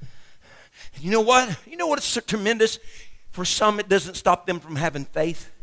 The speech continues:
Still yet in what's buried right there before their eyes. And yet it's not done a lick of good for them.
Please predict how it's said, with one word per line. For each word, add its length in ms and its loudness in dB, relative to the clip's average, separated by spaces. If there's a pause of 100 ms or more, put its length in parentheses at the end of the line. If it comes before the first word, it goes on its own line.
(760)
Still 320 -8
yet 200 0
in 160 -6
what's 220 -8
buried 400 -4
right 180 -12
there 120 -10
before 300 -14
their 180 -6
eyes. 460 -6 (520)
And 120 -10
yet 100 -6
it's 100 -8
not 240 -8
done 200 -4
a 60 -8
lick 380 -6
of 100 -16
good 200 -8
for 220 -14
them. 300 -20